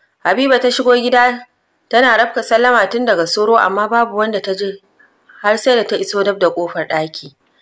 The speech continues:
Dukansu ƴan mata biyun suka amsa sallamar tare da faɗin, "La Umma, yaushe kika shigo?" Rahima ta yi sauran amsar jakar da ke hannunta ta ce, "Duk laifin Maryam ce. Ta kuntuke da surutu ba ƙafi ba aya balle alamun motsin rai." Maryama ta zaburo,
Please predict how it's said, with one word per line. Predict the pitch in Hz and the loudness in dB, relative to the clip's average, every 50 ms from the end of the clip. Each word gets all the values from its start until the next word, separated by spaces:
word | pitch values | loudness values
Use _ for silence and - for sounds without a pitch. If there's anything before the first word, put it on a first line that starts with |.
| _ _ _ _ _ _ _ _ _ | _ _ _ _ _ _ _ _ _
Dukansu | 202 233 - 285 254 - - | -2 0 2 2 0 2 2
ƴan | 151 190 220 | 0 0 2
mata | 247 240 240 240 254 247 247 | 2 2 2 2 2 2 2
biyun | 247 254 247 233 | 2 0 0 -2
suka | - 262 - 240 220 | -2 -4 -2 0 0
amsa | 240 240 240 214 | 0 0 -2 -2
sallamar | - 233 226 233 240 240 247 220 208 | 0 0 2 2 2 2 2 0 0
tare | 208 175 175 208 220 | 0 0 0 0 0
da | 220 196 | -2 -4
faɗin, | - 208 - - 190 190 | -4 -4 -4 -4 -6 -4
"La | 185 185 175 - - | -4 -2 -2 -4 -4
Umma, | 226 226 214 180 165 | -6 -6 -4 -4 -6
yaushe | 170 - - 208 | -6 -6 -8 -8
kika | 208 - 240 226 180 | -10 -10 -12 -12 -10
shigo?" | - - 175 165 160 165 160 _ _ _ _ _ _ _ _ _ _ _ _ _ _ _ _ | -10 -12 -14 -14 -16 -18 -18 _ _ _ _ _ _ _ _ _ _ _ _ _ _ _ _
Rahima | 160 165 185 226 254 240 | 0 2 2 4 2 2
ta | 233 247 240 | 2 2 0
yi | 240 247 | 2 2
sauran | 262 247 247 254 247 233 | 4 4 4 4 2 2
amsar | 233 220 - 247 240 | 0 0 0 0 0
jakar | 233 226 220 240 240 196 | 0 0 0 0 0 0
da | 175 160 | 0 -2
ke | 170 - 170 | -2 -4 -4
hannunta | 170 190 202 - - 214 214 190 | -2 0 0 -2 -2 -4 -6 -6
ta | - 202 | -8 -10
ce, | 196 - 202 185 | -8 -8 -6 -6
"Duk | 240 262 - - | -6 -6 -4 -4
laifin | 277 226 - - 165 170 | -4 -4 -4 -6 -10 -8
Maryam | 165 165 170 170 160 147 139 139 | -8 -10 -10 -10 -10 -12 -12 -14
ce. | - - 156 - _ _ _ _ _ _ _ _ _ _ _ _ | -14 -14 -14 -18 _ _ _ _ _ _ _ _ _ _ _ _
Ta | 220 240 254 | 0 0 0
kuntuke | 254 294 294 277 240 208 220 214 | 0 -2 -2 -2 -4 -4 -4 -4
da | 208 190 | -4 -4
surutu | 190 - 185 170 190 208 202 - 196 185 | -4 -6 -8 -10 -10 -10 -8 -8 -8 -4
ba | 214 202 180 175 | -4 -4 -4 -4
ƙafi | - - 175 165 170 180 170 | -6 -8 -12 -12 -12 -8 -6
ba | 180 170 - | -6 -6 -6
aya | - 175 170 170 165 | -6 -8 -8 -8 -10
balle | 165 160 151 156 175 - | -10 -12 -12 -10 -8 -8
alamun | - - 156 160 160 156 156 151 143 139 | -8 -8 -8 -10 -10 -10 -10 -12 -12 -12
motsin | 139 139 - - - 151 | -12 -14 -14 -14 -16 -14
rai." | - 165 151 - _ _ _ _ _ _ _ _ _ _ _ _ _ _ _ _ - | -14 -14 -16 -18 _ _ _ _ _ _ _ _ _ _ _ _ _ _ _ _ -2
Maryama | 196 208 240 254 254 262 254 208 | 0 2 4 4 4 2 2 0
ta | - 202 175 | 0 -2 -2
zaburo, | 170 185 175 175 170 175 170 165 170 165 | -2 0 0 0 -2 -4 -8 -10 -12 -12